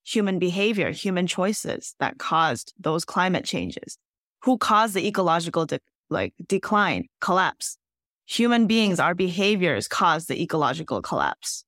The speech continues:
right? So going deeper rather than looking outside, going inside and seeing that it's our actions that determine that, I think is such a powerful thing. So it seems like from our conversation, to tie it all back in, is that first and foremost, it,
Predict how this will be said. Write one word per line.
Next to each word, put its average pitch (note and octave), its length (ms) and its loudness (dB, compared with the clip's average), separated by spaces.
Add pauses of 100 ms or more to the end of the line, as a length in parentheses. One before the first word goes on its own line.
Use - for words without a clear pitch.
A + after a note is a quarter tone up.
right? E3+ 340 0 (200)
So G3+ 380 0 (220)
going A3 340 2
deeper A#3+ 520 2
rather G3 260 2
than F#3 120 2
looking E3+ 340 -2
outside, D#3 560 0
going D3 280 -2
inside D#3 720 -2
and D#3 180 -2
seeing D#3 300 -2
that C#3 180 0
it's D#3+ 220 -6
our E3 280 2
actions F#3+ 540 -2
that G#3 140 -2
determine G#3+ 440 -2
that, G#3 180 2
I F3 100 -4
think E3 200 -2
is E3+ 100 -4
such E3+ 200 -6
a E3 80 -6
powerful D#3+ 600 -4
thing. - 380 -2 (460)
So F#3+ 100 -2
it F3+ 100 0
seems A#3+ 300 2
like G#3+ 140 2
from F#3+ 180 0
our F3+ 100 2
conversation, E3 1000 0
to F3 100 -2
tie D#3 280 -2
it D#3 100 0
all C#3+ 200 0
back - 280 -4
in, F#3+ 220 2
is D#3+ 160 -2
that D3 280 0 (320)
first A#3 260 0
and A#3 160 2
foremost, F#3+ 720 0 (240)
it, F3+ 300 2